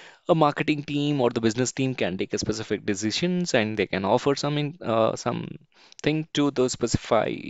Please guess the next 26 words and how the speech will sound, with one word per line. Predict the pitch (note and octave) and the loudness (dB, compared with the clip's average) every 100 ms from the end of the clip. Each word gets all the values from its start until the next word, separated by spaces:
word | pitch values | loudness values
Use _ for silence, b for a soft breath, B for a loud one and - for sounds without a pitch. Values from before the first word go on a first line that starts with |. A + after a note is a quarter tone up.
| - - | -12 -12
high | - G2 A2+ | -2 2 2
net | A#2+ A2+ - | 2 0 0
worth | - | -2
individual | A2 G#2+ G#2+ A2 | -2 -2 0 -2
customers. | G#2 G#2+ - C#3 D#3+ - B B | -4 -6 -6 -8 -8 -12 B B
So | - - - - | -6 -2 -2 -4
yeah, | - - - _ - | -6 -6 -16 _ 0
so | F#3+ | 4
there | F#3 | 8
will | F#3+ | 6
be | E3+ C#3+ | 8 6
different | A2+ - A2+ | 6 4 2
process | F#2+ F2+ - G2+ | 4 4 4 -2
that | G2+ G2 | 0 0
goes | - G#2+ A#2 | 2 4 4
on | G#2+ | 0
here. | G2 F#2 G#2+ - B B B | 0 4 4 4 B B B
So, | - A2 | -6 2
but | G#2+ - | 4 6
for | B2 | 6
now, | F#3+ D#3 E3 | 6 4 2
to | A#2+ | 2
understand | G2+ G#2+ - A#2 | 2 2 0 -2
the | |
sort | A2 A#2+ F3 - | 2 4 4 4
card, | F#2 D3+ | 2 2